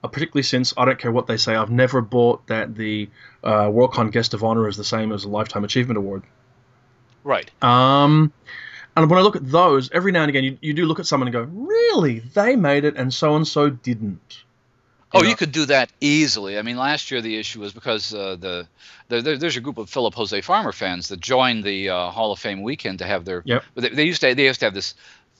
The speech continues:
Speaker 2: little, little convention in Peoria with, at Phil and Betty's house, actually.
Speaker 1: Mm-hmm.
Speaker 2: And, and when Phil and Betty died, uh, they wanted to continue having conventions. They went there. Well, they raised the issue,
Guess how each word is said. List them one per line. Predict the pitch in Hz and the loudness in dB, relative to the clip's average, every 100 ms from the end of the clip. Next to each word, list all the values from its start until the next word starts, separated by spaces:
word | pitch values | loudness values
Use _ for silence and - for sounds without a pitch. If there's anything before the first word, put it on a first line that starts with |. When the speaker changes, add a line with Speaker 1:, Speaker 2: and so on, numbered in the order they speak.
| - | -10
Speaker 2:
little, | 127 98 - _ 156 | -8 -8 -10 _ -4
little | 190 | -2
convention | 160 123 143 147 123 | -2 -4 -6 -6 -8
in | 156 180 | -8 -6
Peoria | 135 143 254 98 | -2 2 2 2
with, | 90 92 | -4 -8
at | 101 | -8
Phil | - 131 | -4 -2
and | 107 101 | -2 -2
Betty's | 95 80 | -2 -4
house, | 131 185 87 | -4 -4 -4
actually. | 85 143 151 170 | -8 -6 -8 -8
Speaker 1:
Mm-hmm. | 165 - - - | -12 -20 -20 -10
Speaker 2:
And, | 123 120 | -6 -4
and | 123 120 | -6 -6
when | 117 101 | -8 -8
Phil | - 117 | -4 -4
and | 104 | -2
Betty | 104 95 | -4 -4
died, | 90 120 131 95 - _ _ | 0 0 0 -2 -12 _ _
uh, | - 95 95 | -10 -6 -4
they | 90 104 | -4 -4
wanted | 107 101 92 | -4 -6 -8
to | 101 78 - | -12 -16 -14
continue | 104 92 110 95 | -12 -8 -8 -6
having | 95 90 | -8 -10
conventions. | 85 113 160 104 107 | -14 -12 -12 -10 -8
They | |
went | 95 95 | -8 -6
there. | 165 131 - - | -6 -6 -14 -4
Well, | 185 | 2
they | 240 320 | 2 4
raised | 262 143 104 | 2 2 -4
the | 98 | -12
issue, | 71 - 76 | -12 -14 -16